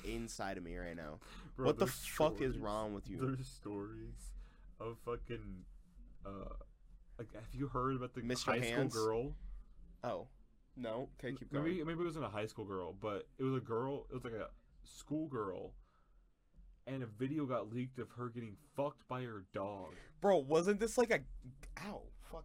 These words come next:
Speaker 1: that hurt. I don't know what that was, but wasn't that, like, a goblin video?
Speaker 2: A goblin?
Speaker 1: Yeah. He's, like, a YouTuber.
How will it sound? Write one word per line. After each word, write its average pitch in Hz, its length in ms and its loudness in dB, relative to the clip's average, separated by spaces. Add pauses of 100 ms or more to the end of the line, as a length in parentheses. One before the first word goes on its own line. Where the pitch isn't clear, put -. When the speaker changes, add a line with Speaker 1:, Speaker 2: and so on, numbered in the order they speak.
Speaker 1:
that 107 180 -8
hurt. 127 220 -8
I 113 60 -10
don't 143 100 -8
know 131 80 -6
what 110 120 -8
that 110 120 -6
was, 104 300 -8
but 107 240 -4
wasn't 143 240 -4
that, 220 100 2
like, 214 160 0
a 131 80 0
goblin 101 580 -2
video? 196 520 0 (560)
Speaker 2:
A 107 80 -6
goblin? 110 640 -2 (180)
Speaker 1:
Yeah. 120 240 2 (1000)
He's, 135 80 -2
like, 143 160 2
a 135 60 0
YouTuber. 117 560 -4